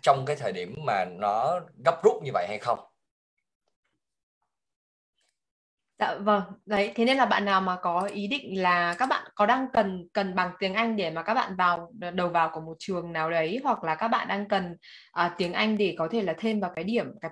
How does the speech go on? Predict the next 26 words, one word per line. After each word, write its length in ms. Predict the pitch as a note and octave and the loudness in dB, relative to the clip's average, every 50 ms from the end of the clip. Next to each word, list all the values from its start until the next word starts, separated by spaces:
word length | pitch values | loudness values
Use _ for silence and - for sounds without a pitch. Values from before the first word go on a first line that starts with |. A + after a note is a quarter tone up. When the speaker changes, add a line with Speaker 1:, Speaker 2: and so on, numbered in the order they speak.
| - - | 0 2
Speaker 2:
point 180 | A3+ G#3+ G#3+ G#3+ | 2 2 4 2
test 180 | B3 D4 C#4+ - - | 0 -2 -2 -6 -10
của 80 | F3 | -10
mình 200 | E3+ E3+ E3 E3 | -8 -8 -8 -8
sau 200 | - - G3+ G3+ | -4 -4 -2 -2
này 200 | G3+ G3 F3+ F3 | 0 -2 -2 -4
khi 160 | - - G3+ G3+ | -6 -6 -6 -4
mà 140 | F#3+ F3+ | -4 -6
mình 140 | E3+ E3+ E3+ F3 | -6 -8 -10 -10
xin 220 | - - G#3 G3+ | -8 -8 -6 -6
định 160 | G3+ G3+ G#3 - - | -6 -8 -10 -8 -6
cư 200 | A3 A3 G#3+ G#3 G#3+ | -2 -2 -2 -2 -2
các 120 | B3 B3+ | -2 -4
loại 120 | A#3+ G3+ | -4 -4
visa 540 | F3+ G3 G3 G3 F#3+ G3+ G3 G3 G3 G3 F#3+ - - - - _ _ | -4 -6 -6 -4 0 0 2 2 2 0 -2 -8 -16 -20 -20 _ _
một 180 | F#3+ F#3 F#3 | -6 -4 0
tám 160 | - F3 F#3 F#3+ | 0 0 0 0
chín, 200 | - G3+ F3+ G#3+ | -2 -2 -2 -2
một 60 | A#3 | -4
chín 220 | A3+ - F#3+ G3 G#3 | -4 -4 -4 -2 0
mươi 260 | A3+ A#3 A3 G#3+ G#3 G#3 | 2 2 2 2 0 -4
thì 100 | F3+ F3 | -6 -4
các 100 | G3 G#3+ | -4 -2
bạn 200 | G#3+ A#3+ - - G3+ | 0 -2 -2 -2 -6
có 140 | - E3 E3 | -6 -6 -4
thể, 320 | G3 B3+ B3+ G#3+ E3 D#3 | -2 -2 -2 -2 -4 -6